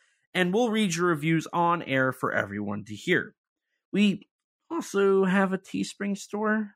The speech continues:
Eventually we'll have original artwork on there, but until then you can sport our awesome logo on a t-shirt or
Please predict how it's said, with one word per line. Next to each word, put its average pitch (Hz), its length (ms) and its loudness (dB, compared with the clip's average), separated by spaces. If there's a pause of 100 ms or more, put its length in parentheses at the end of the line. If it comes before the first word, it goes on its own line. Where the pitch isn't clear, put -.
(120)
Eventually 180 680 -4
we'll 185 140 0
have 175 220 2
original 151 420 0
artwork 135 420 -2
on 139 160 0
there, 151 140 -2
but 156 120 0
until 160 380 -2
then 185 240 -2
you 190 80 -4
can 175 180 -6
sport 151 260 0
our 139 160 0
awesome 143 400 0
logo 143 280 2
on 131 160 4
a 123 60 -2
t-shirt 165 440 -6
or 139 240 -2